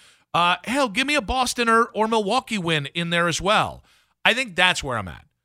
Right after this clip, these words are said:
Speaker 2: Okay, this is great, and it's really fun when we're on the positive side of the seesaw. It's not really any fun to have people overreact when it's not. But overall, now we're kinda where I'm, I'm ready to see, not more,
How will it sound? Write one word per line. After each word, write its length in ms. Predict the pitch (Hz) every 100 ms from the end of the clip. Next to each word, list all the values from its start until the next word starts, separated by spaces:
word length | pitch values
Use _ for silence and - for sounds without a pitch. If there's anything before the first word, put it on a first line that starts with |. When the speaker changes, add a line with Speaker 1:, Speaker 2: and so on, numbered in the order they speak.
| _ _ -
Speaker 2:
Okay, 300 | 277 311 240
this 160 | 233 -
is 100 | -
great, 320 | 185 165 175 190
and 80 |
it's 140 | 220 -
really 280 | 131 170 233
fun 480 | - 139 143 160 143 92
when 300 | 143 151 147
we're 140 | 156
on 140 | 156
the 60 | 143
positive 500 | - 139 180 180 190
side 240 | - 175 190
of 60 |
the 80 | 220
seesaw. 480 | 156 127 - 113 120 -
It's 160 | 220 269
not 240 | 262 156
really 300 | 165 190 185
any 160 | 185 196
fun 300 | 165 170 170
to 80 |
have 200 | 151 160
people 240 | 160 160 120
overreact 600 | 135 139 131 123 156 -
when 360 | 131 135 127 113 _ _ -
it's 200 | 131 -
not. 420 | 123 120 180 - _ _ _ _ _ _ _ _ _ _
But 440 | 131 185 190 170 _ _ _ _ _ _ _ _ _ _ _
overall, 680 | 294 277 240 214 254 262 _ _
now 240 | 220 285 320
we're 100 | 311
kinda 300 | - 262 262
where 220 | 220 226
I'm, 180 | 220 208
I'm 180 | 196 190
ready 160 | 196
to 100 | 196
see, 260 | 185 202 185
not 260 | 208 285 190
more, 440 | 214 190 98 73